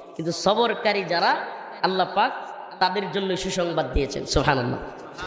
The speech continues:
সুসংবাদ কাদের জন্য? সবরকারীদের জন্য। একদল লোক জান্নাতের হিসাব নিকাশ হওয়ার আগেই জান্নাতের দিকে যাওয়া শুরু করবে।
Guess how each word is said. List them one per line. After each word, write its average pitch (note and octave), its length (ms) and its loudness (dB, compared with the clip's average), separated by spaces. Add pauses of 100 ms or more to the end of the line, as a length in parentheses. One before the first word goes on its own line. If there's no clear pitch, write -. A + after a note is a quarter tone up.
(120)
সুসংবাদ C#4 500 6
কাদের B3+ 220 2
জন্য? C#4 340 0 (640)
সবরকারীদের G3 600 0
জন্য। C#3+ 200 -4 (1400)
একদল C4 300 4
লোক F4 300 4 (1000)
জান্নাতের D#4 600 2 (420)
হিসাব D4+ 300 4 (100)
নিকাশ C#4 420 0 (280)
হওয়ার B3 260 4
আগেই A3+ 320 -2 (880)
জান্নাতের B3+ 420 2
দিকে A#3 160 2
যাওয়া A3+ 180 4
শুরু G3+ 260 -4
করবে। C3 220 -2